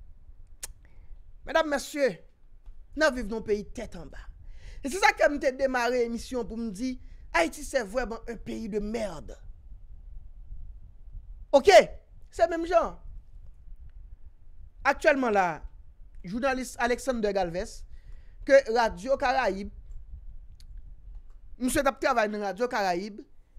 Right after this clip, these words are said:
msye konn fè yon ti koze ki rele, ti koze nan Panyòl. Galvez se yon Ayisyen ki viv an Repiblik Dominikèn, ki konn kilti Repiblik Dominikèn, li t ap travay nan Radyo Karayib.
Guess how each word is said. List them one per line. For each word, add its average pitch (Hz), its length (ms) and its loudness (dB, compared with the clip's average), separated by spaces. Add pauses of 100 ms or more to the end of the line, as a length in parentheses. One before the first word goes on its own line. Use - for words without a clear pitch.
(300)
msye 247 440 6
konn 247 220 0
fè 262 240 4
yon 226 380 -2
ti 262 160 -10
koze 220 360 -2
ki 226 160 0
rele, 220 220 2 (580)
ti - 120 -16
koze 247 280 0
nan 247 160 -4
Panyòl. 277 380 2 (1900)
Galvez 277 400 8
se 311 80 -8
yon 285 120 2
Ayisyen 269 480 0
ki 247 180 2 (640)
viv 247 320 0
an 226 80 6
Repiblik 202 400 4
Dominikèn, 208 560 8
ki - 100 -10
konn 202 220 0
kilti 262 360 -2
Repiblik 202 400 -2
Dominikèn, 208 600 -4 (400)
li 247 80 -2
t 311 40 8
ap 311 120 4
travay 285 240 4
nan 277 160 2
Radyo 277 200 0
Karayib. 285 460 0